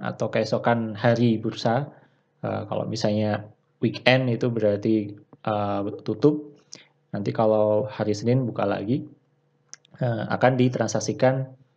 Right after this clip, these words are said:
eh, pada saat keesokan harinya. Tapi apabila order ini dilakukan pada saat bursa itu sedang buka, maka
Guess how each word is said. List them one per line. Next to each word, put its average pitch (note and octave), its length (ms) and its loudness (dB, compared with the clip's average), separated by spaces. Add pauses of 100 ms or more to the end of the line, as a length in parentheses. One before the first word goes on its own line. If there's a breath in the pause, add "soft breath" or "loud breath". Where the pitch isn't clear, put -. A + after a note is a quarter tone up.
(200)
eh, G#2 500 0
pada G2+ 280 -2
saat A2+ 340 -4
keesokan G#2 400 -4
harinya. G2 240 -6
Tapi F3 300 6
apabila C3 520 6
order A#2+ 220 4
ini B2 340 2
dilakukan A#2+ 800 4 (240 loud breath)
pada A2+ 240 4
saat A#2 240 2
bursa A2+ 240 2
itu A2+ 160 2
sedang A#2 280 2
buka, G#2 440 2
maka C3+ 680 0